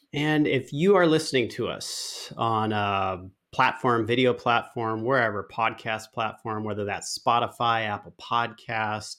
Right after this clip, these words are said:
YouTube, Rumble, Ganjing World now, or anywhere else, just go ahead and leave us a five-star rating review. It, it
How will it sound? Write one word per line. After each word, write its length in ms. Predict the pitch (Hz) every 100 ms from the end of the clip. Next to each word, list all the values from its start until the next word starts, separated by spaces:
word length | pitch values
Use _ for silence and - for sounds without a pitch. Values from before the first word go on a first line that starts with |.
| 110
YouTube, 440 | 127 156 160 139 113
Rumble, 520 | 131 131 131 127 127 _ _ _ -
Ganjing 880 | 127 139 120 101 123 123 135 127 110
World 480 | 117 147 190 190 - -
now, 380 | 131 160 202 202 _ _ - _ _ _ -
or 220 | 131 139
anywhere 380 | 143 160 165 143
else, 220 | 107 90
just 260 | - - - -
go 120 | 143
ahead 140 | 165 170
and 80 | 151
leave 120 | 143
us 100 | 131
a 20 |
five-star 520 | - 127 123 - 123
rating 280 | 113 120 120
review. 540 | 110 110 113 110 107 -
It, 140 | 101 -
it 220 | 113